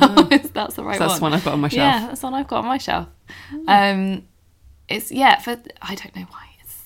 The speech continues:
Speaker 2: so great. But anyway, um, I'm blaming Danny for this. Danny, if you're listening, this is your question. You asked me about six months ago. I laughed in your face on Instagram and then said that we'd ask him, and we did ask him.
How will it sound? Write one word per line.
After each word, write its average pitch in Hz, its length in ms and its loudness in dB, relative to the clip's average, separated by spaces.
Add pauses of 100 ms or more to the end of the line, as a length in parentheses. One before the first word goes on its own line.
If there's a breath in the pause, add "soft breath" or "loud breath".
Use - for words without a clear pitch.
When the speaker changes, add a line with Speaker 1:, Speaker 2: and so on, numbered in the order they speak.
Speaker 2:
so - 160 -18
great. - 240 -18
But 185 80 0
anyway, 185 320 0 (500 loud breath)
um, 214 280 0
I'm 277 200 2
blaming 247 380 0
Danny 190 420 -4
for 165 160 -10
this. 165 320 -4
Danny, 190 300 -4
if 185 100 -14
you're 196 80 -4
listening, 196 720 -6 (400)
this - 320 -8
is 190 120 -8
your 233 140 0
question. 170 480 -8
You 180 120 -6
asked 180 180 -6
me 175 60 -10
about 170 180 -6
six - 180 -12
months - 220 -8
ago. 156 440 -8 (680 loud breath)
I 170 360 4
laughed 156 300 -6
in 165 80 -8
your 160 80 -8
face 160 560 -6 (300)
on 160 200 -8
Instagram 165 640 -8 (720 soft breath)
and 165 200 -4
then 160 200 -4
said 165 260 -8
that - 100 -8
we'd 165 120 -4
ask 196 280 -8
him, 185 240 -10
and 185 140 -10
we 196 100 -8
did 208 120 -8
ask 262 280 -6
him. 185 340 -8